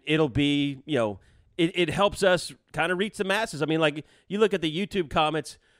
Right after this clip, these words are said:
it's a totally different world than anything we've experienced before. Uh, it, it's just a, you can tell it's a different audience, and that's what we're trying to do here is just reach as many people as we can. So, uh, we're very excited about moving forward with the future. It's only gonna get better,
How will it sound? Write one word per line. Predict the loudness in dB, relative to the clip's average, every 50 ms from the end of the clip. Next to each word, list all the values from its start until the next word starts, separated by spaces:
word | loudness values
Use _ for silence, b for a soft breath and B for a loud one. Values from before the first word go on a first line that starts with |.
| _ _
it's | -8 -8 -6 -4
a | -6
totally | -2 2 2 2 2 2 0 -2
different | -2 -2 0 0 0 2
world | 2 2 2 2
than | 0 0 -2
anything | -2 -2 -2 -2 -2 -2 -2
we've | -2 -2 -2 -4
experienced | -8 -6 -2 -2 0 0 0 -4 -6 -8 -8
before. | -10 -6 -4 -4 -4 -4 -4 -6 -10 b b b b b b b
Uh, | 0 2 2 2 2 0 0 -2 -2
it, | -2 -2 -2 -2
it's | -2 -4 -4 -2 -2
just | -4 -2 -2 0
a, | 0 0 0 0 -4
you | -6 -4
can | -4 -6 -4
tell | -2 0 0 0 0
it's | -2 -4 -4
a | -6
different | -4 -2 -2 -2 -2 -4 -6 -2
audience, | 0 0 0 0 -2 -4 -4 -6 -6
and | -6
that's | -4 -4 -4 -4
what | -6 -6
we're | -6 -6
trying | -4 -4 -4 -2 -4
to | -6
do | -6 -6 -4 -4
here | -4 -4 -6
is | -6
just | -8 -10 -10
reach | -10 -10 -10 -12
as | -12 -10
many | -8 -8 -6
people | -6 -8 -8 -10 -10
as | -12 -12
we | -12 -10
can. | -6 -6 -6 -6 -8 -10
So, | -10 -8 -6 -6 -8 -10 b b b b b b b b b
uh, | 0 2 4
we're | 6 4 6
very | 6 4 4 4 2
excited | 0 0 -2 -2 0 0 0 -2 -2 -4 -4
about | -2 0 0 0 0
moving | 0 -2 -2 -4 -6
forward | -6 -4 -2 -2 -2 -2
with | -4 -8
the | -10 -10
future. | -6 -4 -4 -4 -4 -4 -4 -4 -4 -6 b b b b
It's | b -6 -2 -2
only | 0 0 0 0
gonna | 0 0 0 -2
get | -2 -4 -4 -4
better, | -2 -2 0 0 -2 -4 -6 -8